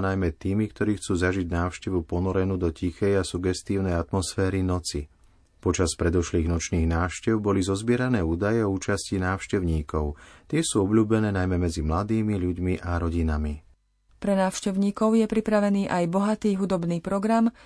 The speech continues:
Speaker 2: organizovaný v spolupráci s Talianskym národným výborom pre hudbu a bude zameraný aj na prezentáciu talentov mladých študentov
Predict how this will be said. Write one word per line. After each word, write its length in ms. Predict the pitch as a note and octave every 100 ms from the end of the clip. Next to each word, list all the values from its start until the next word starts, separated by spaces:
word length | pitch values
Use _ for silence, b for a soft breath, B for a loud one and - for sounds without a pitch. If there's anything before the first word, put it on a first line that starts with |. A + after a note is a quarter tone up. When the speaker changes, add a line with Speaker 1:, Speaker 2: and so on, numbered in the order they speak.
| B A3
Speaker 2:
organizovaný 720 | A#3 B3 A#3+ A#3+ A#3 A3+ G#3+
v 80 | -
spolupráci 640 | G#3 G#3 - G3+ G3 F#3
s 80 | F3
Talianskym 560 | G3+ G#3+ A3 A3 G#3+
národným 560 | F#3+ F#3 F#3 F#3 F3+ E3
výborom 480 | E3 G3 G#3 G3+ F#3 -
pre 160 | F3
hudbu 320 | F#3 F#3 E3+ D#3+ b b b
a 80 | G3
bude 240 | F#3+ F#3 F3+
zameraný 560 | G3 G#3 G3+ G3+ G3
aj 140 | - F#3
na 160 | E3+
prezentáciu 800 | - G3 G#3 G3 F#3+ F#3+ - F3
talentov 560 | F3 F#3 F#3+ F#3 F#3+ F#3
mladých 320 | F#3 F3 F3
študentov 800 | - G3 G3 G3 G3 G3+ G#3 G#3+